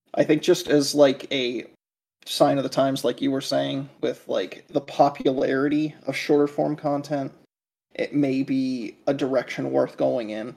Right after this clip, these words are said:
And I'm, and that doesn't work for all fiction. Some people are still going to write the eight hundred page door stoppers, and some of those will still be good. Um, like, I couldn't imagine, like, Lord of the Rings ever being published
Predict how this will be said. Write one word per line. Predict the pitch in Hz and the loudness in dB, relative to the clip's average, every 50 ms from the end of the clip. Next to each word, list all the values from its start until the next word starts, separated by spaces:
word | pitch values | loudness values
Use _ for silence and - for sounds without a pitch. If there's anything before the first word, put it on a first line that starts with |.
| - - _ _ _ _ - | -18 -20 _ _ _ _ 2
And | 135 139 | 4 6
I'm, | 151 170 170 160 - 151 156 147 143 - | 6 6 6 4 4 4 4 4 4 2
and | - 151 147 | 2 4 6
that | 151 160 160 | 6 6 6
doesn't | 175 160 160 - 127 | 4 4 2 2 2
work | 151 160 156 | 2 0 2
for | - - 156 | 2 4 6
all | 151 156 156 | 8 8 6
fiction. | - - 165 170 - - 127 120 120 113 | 4 2 -2 -2 -4 -6 -8 -8 -8 -8
Some | - - 131 135 139 | -4 -2 -2 -2 -2
people | - 139 135 - 143 143 | -2 -4 -2 2 2 4
are | 143 143 | 4 2
still | - - - 139 143 | 0 0 0 0 2
going | 143 147 147 147 147 | 2 2 2 2 2
to | 147 - | 0 0
write | 135 143 156 160 147 - - | 4 6 6 6 6 4 -4
the | - 135 | -4 -4
eight | 135 135 - | -4 -4 -2
hundred | - 143 139 139 139 - | -2 -2 -2 -2 -2 -2
page | - 127 139 135 - | -4 -4 -4 -4 -2
door | - 139 151 | 0 0 0
stoppers, | 156 - - - - - - - 98 - | 0 0 -4 -6 -6 -6 -6 -8 -8 -10
and | 139 123 | -10 -8
some | - - 123 131 | -4 -2 -2 0
of | 143 143 | 2 2
those | 147 156 165 156 - | 2 2 2 0 -2
will | 151 151 | -2 -2
still | 151 - - 127 135 139 | -2 -2 -2 -2 -2 -2
be | 139 143 139 | -2 -2 -2
good. | - 139 139 - - - - - - _ _ _ _ _ - | -2 -2 -4 -4 -6 -10 -14 -18 -20 _ _ _ _ _ -6
Um, | - 107 107 107 110 98 92 90 87 - _ _ _ _ _ _ _ _ _ _ _ _ _ | -4 -2 0 0 -2 -2 -6 -10 -18 -20 _ _ _ _ _ _ _ _ _ _ _ _ _
like, | - 170 156 - - _ _ _ _ _ _ _ _ _ _ _ _ _ _ _ _ _ _ _ - | 0 0 0 0 -4 _ _ _ _ _ _ _ _ _ _ _ _ _ _ _ _ _ _ _ 0
I | 156 147 143 139 139 - - _ _ _ _ _ _ _ _ _ - | 2 4 2 2 0 -4 -14 _ _ _ _ _ _ _ _ _ 4
couldn't | 190 185 - 185 202 170 | 4 4 4 2 -2 -2
imagine, | 160 151 143 147 147 151 151 - 143 139 139 135 120 107 - - _ _ _ _ _ _ - | 0 0 2 2 2 0 0 -2 -4 -4 -6 -6 -8 -12 -14 -16 _ _ _ _ _ _ -10
like, | - 135 127 117 - - - - _ | -6 -6 -6 -6 -8 -12 -16 -18 _
Lord | - 160 143 127 131 135 131 | -2 0 2 2 2 0 0
of | 113 | -2
the | 120 113 | -4 -4
Rings | 113 113 98 87 87 85 92 110 - - | -4 -4 -6 -6 -8 -12 -12 -10 -8 -4
ever | - - - 110 107 - | -2 -2 0 -2 -4 -6
being | - 110 85 85 71 78 | -6 -8 -8 -8 -10 -12
published | 90 - - 104 - - 80 - - - - - - | -8 -4 -4 -4 -4 -4 -6 -6 -6 -4 -6 -6 -6